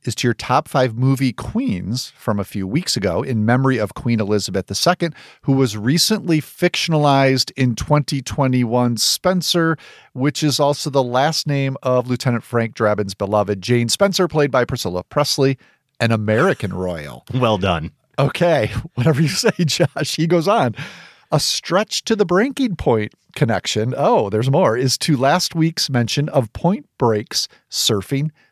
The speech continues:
Speaker 1: bank robbers or bank robbing <laughs> surfers. In a memorable Naked Gun montage, Frank and Jane are holding hands and frolicking in the surf.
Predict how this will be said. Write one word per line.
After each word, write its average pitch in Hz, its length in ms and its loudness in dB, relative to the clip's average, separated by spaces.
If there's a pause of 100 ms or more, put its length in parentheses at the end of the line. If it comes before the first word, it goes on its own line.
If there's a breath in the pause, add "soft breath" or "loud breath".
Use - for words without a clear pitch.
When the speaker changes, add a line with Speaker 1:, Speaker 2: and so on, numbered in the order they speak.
(120)
Speaker 1:
bank 90 280 -2
robbers 90 500 -6
or 208 180 0
bank 110 400 0
robbing 87 260 -2
<laughs> - 160 -4
surfers. 135 480 0 (400 loud breath)
In 147 100 2
a 147 60 4
memorable 151 520 2 (120)
Naked 131 320 0
Gun 131 160 2
montage, 104 420 -2
Frank 127 320 0
and 139 100 0
Jane 104 240 0
are 95 100 0
holding 120 280 -2
hands 104 380 -2
and 101 160 -6
frolicking 123 480 0
in 120 60 0
the 123 100 2
surf. 80 360 -6